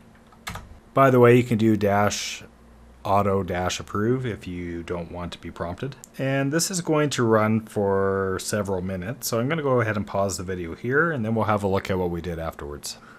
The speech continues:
Okay, that ran for about ten minutes, and we can see here that we've added sixty-nine resources.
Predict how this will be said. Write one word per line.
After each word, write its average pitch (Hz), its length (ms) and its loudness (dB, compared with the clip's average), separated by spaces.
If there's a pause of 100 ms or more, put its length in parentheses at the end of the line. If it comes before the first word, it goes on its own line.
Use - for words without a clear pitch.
(280)
Okay, 226 380 -2
that 135 240 -2
ran 117 340 0
for 117 160 0
about 110 440 0 (120)
ten 131 300 2
minutes, - 540 0 (200)
and 117 320 -4
we 110 60 -8
can 110 120 -8
see 123 280 -2
here 117 320 2
that 107 280 -2
we've 104 300 -6
added 101 480 -6
sixty-nine 101 600 -6
resources. 104 840 -6